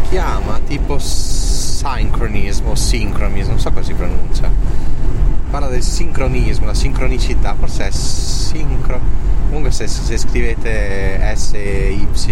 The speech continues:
N C H, eccetera, R, eh, vi vien fuori, vi vien fuori questo film che parla proprio della sincronicità del tempo. Sostanzialmente loro fanno un, all'interno del film c'è una che spiega,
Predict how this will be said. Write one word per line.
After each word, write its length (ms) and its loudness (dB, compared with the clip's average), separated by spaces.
N 640 0
C 200 -4
H, 760 -2
eccetera, 800 -2
R, 100 0
eh, 260 -2
vi 80 2
vien 220 -2
fuori, 440 0
vi 80 2
vien 160 -2
fuori 180 -2
questo 280 0
film 760 0
che 140 2
parla 260 0
proprio 320 -2
della 240 -2
sincronicità 840 0
del 220 0
tempo. 460 -2
Sostanzialmente 760 -2
loro 400 -2
fanno 240 0
un, 720 -4
all'interno 460 -2
del 100 -4
film 220 -2
c'è 100 -2
una 160 -4
che 100 -4
spiega, 440 -2